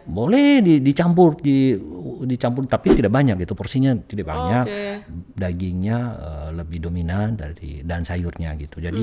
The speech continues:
Speaker 2: Mhm.
Speaker 1: nas-, karbo itu sedikit saja. Eh, tidak ada masalah sebetulnya.
Speaker 2: Oke, untuk sayurnya, pemilihan sayur.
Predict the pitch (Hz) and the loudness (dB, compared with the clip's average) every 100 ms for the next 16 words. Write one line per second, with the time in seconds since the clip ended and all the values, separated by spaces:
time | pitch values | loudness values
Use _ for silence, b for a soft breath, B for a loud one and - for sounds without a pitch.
0 | 107 101 85 90 - - 98 101 107 139 | -4 -4 -8 -8 -10 -4 2 2 2 -2
1 | - 87 110 - - - - - b b | -8 -8 -8 -10 -16 -18 -20 -20 b b
2 | b b 185 202 165 147 - 175 143 156 | b b -6 -6 -6 -10 -2 2 4 2
3 | 196 113 80 69 - 73 - 85 - 269 | 0 -2 -4 -8 -10 -12 -10 -8 -4 -2
4 | 294 262 262 294 311 320 190 156 208 220 | -2 0 2 2 0 0 0 0 -2 0
5 | 226 214 220 220 202 | 0 0 -2 -2 -2